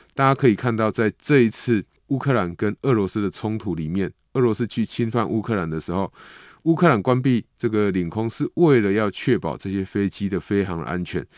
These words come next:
那世界各国不让俄罗斯的这个航空器飞过去，最主要就是不再跟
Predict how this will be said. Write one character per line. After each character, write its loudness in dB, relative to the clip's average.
那 -2
世 0
界 6
各 2
国 2
不 -2
让 2
俄 6
罗 6
斯 -10
的 0
这 -6
个 -2
航 -6
空 0
器 -2
飞 0
过 2
去， 0
最 4
主 -2
要 4
就 -4
是 -4
不 -2
再 2
跟 -2